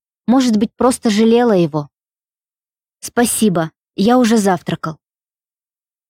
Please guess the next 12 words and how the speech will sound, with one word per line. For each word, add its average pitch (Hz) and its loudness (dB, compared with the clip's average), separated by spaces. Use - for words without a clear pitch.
Он 285 2
бы 254 4
очень 277 2
хотел 226 0
увидеть 226 2
её, 208 0
но 214 2
не 220 4
всегда 240 0
решался 196 -2
на 170 2
это, 156 -8